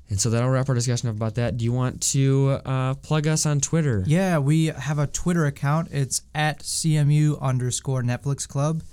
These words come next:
Speaker 2: Uh, you can re-, recommend us movies, or, hey, you can give us your opinions on,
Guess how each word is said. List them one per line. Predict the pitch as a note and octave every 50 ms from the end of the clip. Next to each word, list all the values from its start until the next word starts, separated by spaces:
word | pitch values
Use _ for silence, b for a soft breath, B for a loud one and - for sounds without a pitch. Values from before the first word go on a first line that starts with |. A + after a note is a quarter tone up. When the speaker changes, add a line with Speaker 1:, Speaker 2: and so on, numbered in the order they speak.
| b b b b b b
Speaker 2:
Uh, | - C3 C3 B2+ C3 C3+
you | C3+
can | - C3 B2+
re-, | B2+ B2+ B2+ B2+ - -
recommend | C#3+ C3+ C3+ C#3+ C#3 C#3 C3+ C3
us | A#2 -
movies, | C3+ C3+ C#3+ D3 D3 D#3 D#3 D#3+ D3+ C#3 -
or, | - C#3+ D3+ D#3 D3+ D3 C#3
hey, | D3 D#3+ E3 E3
you | D3 D3+ C#3
can | - D3 C#3+
give | C3 D3 C#3+
us | C#3+ C#3 - -
your | C#3+ C#3
opinions | - - D3+ D3+ D#3 D3+ C#3+ C#3+ C#3+ C3+ - - -
on, | C3 C3+ C3+ C#3 C#3+ C#3+ C#3+